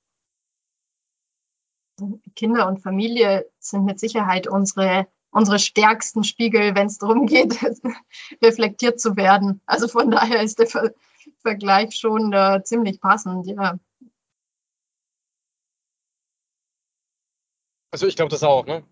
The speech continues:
Speaker 2: Also ich sehe das genauso wie ihr beide auch. Ähm, ich überleg gerade. Man muss halt in, in jeglicher Hinsicht immer protegieren, ne? <laughs> Ein sehr schöner Begriff, äh, für das.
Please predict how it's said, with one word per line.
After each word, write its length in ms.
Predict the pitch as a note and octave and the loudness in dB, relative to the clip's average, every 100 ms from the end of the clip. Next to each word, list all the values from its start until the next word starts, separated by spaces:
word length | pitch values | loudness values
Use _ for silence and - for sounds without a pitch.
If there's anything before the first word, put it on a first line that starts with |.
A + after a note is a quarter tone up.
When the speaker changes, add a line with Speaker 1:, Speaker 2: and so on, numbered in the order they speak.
| _ | _
Speaker 2:
Also 180 | - A#2+ | -18 -14
ich 60 | |
sehe 100 | C3+ | -8
das 140 | B2+ - | -8 -8
genauso 480 | B2+ B2+ B2 B2+ - _ _ _ _ _ _ _ | -8 -8 -8 -10 -12 _ _ _ _ _ _ _
wie 100 | B2+ | -8
ihr 100 | A#2+ | -6
beide 300 | B2 B2 A#2+ | -2 0 0
auch. 300 | A#2+ D3 - _ _ _ _ _ _ - | 0 -2 -8 _ _ _ _ _ _ -4
Ähm, 720 | B2+ B2 A#2+ A#2+ A#2 A#2 - _ _ _ _ _ _ _ _ _ _ _ _ _ _ - | -2 0 -2 -4 -10 -14 -18 _ _ _ _ _ _ _ _ _ _ _ _ _ _ -20
ich 100 | - | -10
überleg 320 | B2+ C3+ D3 | -6 -6 -6
gerade. 420 | A#2 A#2 A#2 A2 _ _ _ _ | -4 -2 -2 -6 _ _ _ _
Man 100 | C3+ | -4
muss 200 | D#3+ F#3 | -4 0
halt 180 | E3+ F3 | -2 -2
in, 360 | D3+ D3+ D#3 C#3+ | -8 -12 -12 -12
in 140 | D3 | -12
jeglicher 440 | C#3 F3+ F#3+ D#3 C#3+ | -6 -6 -6 -4 -4
Hinsicht 340 | E3+ E3+ D#3 | -4 -8 -12
immer 200 | D#3 D3+ | -4 -4
protegieren, 720 | - E3 D#3 C#3+ E3 D#3+ A#2 | -2 -6 -6 -8 -4 -2 -2
ne? 180 | B2+ G#3 _ _ _ _ _ _ _ | -4 -6 _ _ _ _ _ _ _
<laughs> 800 | - _ A#3 _ A3+ B3+ B3 C4+ | -12 _ -14 _ -6 -4 -4 -4
Ein 160 | F3+ E3 | -2 0
sehr 160 | D#3 F3+ | 0 0
schöner 300 | - F3+ E3 | 0 0 0
Begriff, 400 | D3+ D#3 G3 - | -2 -4 -4 -4
äh, 400 | D#3+ C#3+ C#3 C#3 | -6 -4 -6 -4
für 140 | C#3 | -6
das. 360 | B2+ F3 - | -4 -4 -8